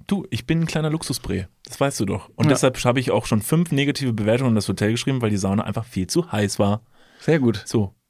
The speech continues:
Speaker 2: War aber die Beschilderung zur Sauna selbst ausreichend?
Speaker 1: Es gab kein, ach so, nee, das war ja genauso schlecht. Also es war auch fünfte Etage runter. Also das war das Narnia unter den Spa-Bereichen.
Speaker 2: Horror.
Speaker 1: <laughs> Horror.
Speaker 2: Sag's mir,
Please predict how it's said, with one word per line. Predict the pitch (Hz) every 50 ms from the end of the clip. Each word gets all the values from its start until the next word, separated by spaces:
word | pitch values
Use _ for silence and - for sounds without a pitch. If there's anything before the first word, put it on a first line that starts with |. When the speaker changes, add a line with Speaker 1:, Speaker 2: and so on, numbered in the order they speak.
| _
Speaker 2:
War | - 127 135
aber | 143 147 143
die | 131 135
Beschilderung | 123 139 127 - 151 147 143 135 143 147 143 139 123
zur | 120 - - - - 143 139 139 135 131 131 131 131 127 123 123 123
Sauna | 113 113 120 120 120 120 120 117 117
selbst | 107 117 123 131 123 - - - -
ausreichend? | - 127 127 - 151 147 160 175 202 214 - -
Speaker 1:
Es | - 117 -
gab | - 113 113 110 - -
kein, | - 110 104 101 101 -
ach | - 117
so, | - 180 165 117 - - - _ _ _ -
nee, | 139 143 123 107
das | 107 104 -
war | 120 113
ja | 110
genauso | 117 117 117 113 107 95
schlecht. | - - -
Also | - 110
es | 107
war | 123 95
auch | 110 135 117 123 - - 120
fünfte | - 151 147 - 135
Etage | 127 123 131 120 113 110 113
runter. | - 117 113 107 110 104 101 98 - _ _ _ _ _ _ -
Also | 104 107 104 104
das | 101 95 107
war | 110
das | 104 95
Narnia | 104 107 113 113 120 120 113 107 101 92 92 90 - _ _
unter | - 107 101 98 101 95
den | 101 98 95 95 90
Spa-Bereichen. | - - 110 101 101 101 98 92 95 101 - - - - - - - - -
Speaker 2:
Horror. | 156 120 120 123 117 113 117 - -
Speaker 1:
<laughs> | -
Horror. | 117 127 127 123 - 104 98 - - - - - - - - - - 110 -
Speaker 2:
Sag's | 127 151 147 139 -
mir, | 139